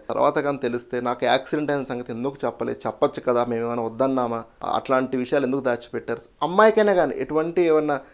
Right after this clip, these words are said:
మైగ్రేన్ హెడేక్ లాంటిది కానీ, లేకపోతే మూర్ఛ లాంటి వ్యాధి కానీ, లేకపోతే సైకిక్ డిజార్డర్ అంటే మానసిక సమస్యలు ఏమైనా ఉన్నా, లేదా చర్మ సంబంధిత డెర్మటాలజీ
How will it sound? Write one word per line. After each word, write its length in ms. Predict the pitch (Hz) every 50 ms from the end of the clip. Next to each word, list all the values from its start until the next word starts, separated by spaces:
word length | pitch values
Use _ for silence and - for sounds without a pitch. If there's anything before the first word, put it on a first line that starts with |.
| _ _ _ - 117
మైగ్రేన్ 420 | 120 127 143 139 151 160 160 147
హెడేక్ 340 | 131 127 117 123 123 123 127
లాంటిది 300 | 120 117 117 113 113 -
కానీ, 300 | - 120 113 113 120 131
లేకపోతే 640 | 127 113 110 - 117 120 120 117 - 131 113 110 - - _ _ _ -
మూర్ఛ 460 | 110 113 131 147 151 151 - - 156
లాంటి 240 | 139 131 123 123 123
వ్యాధి 280 | 117 117 117 113 117 120
కానీ, 380 | - 120 117 113 123 127 127 - _ _ _ _ _ -
లేకపోతే 760 | 120 127 - 127 120 120 120 120 120 123 117 117 123 127 123 - _ _ _ _ _ _ _ _ _ _ _ _ _ _ - - _ _ _ _ _ _ - -
సైకిక్ 440 | - - 147 160 156 160 180 151
డిజార్డర్ 460 | 147 151 139 127 139 135 127 127 123 110
అంటే 180 | 120 127 156
మానసిక 840 | 139 123 117 127 139 151 151 156 156 151 - 143 139 139 131 - - - _ _ -
సమస్యలు 460 | - - 123 127 135 131 - 139 131 127
ఏమైనా 240 | 123 123 117 117
ఉన్నా, 260 | 113 117 120 120 117 -
లేదా 180 | 123 127 123 131
చర్మ 460 | 131 - - - 131 120 135 156 165
సంబంధిత 380 | 156 160 143 139 135 127 131 113
డెర్మటాలజీ 640 | 123 117 117 135 143 143 - 147 139 135 131 135 131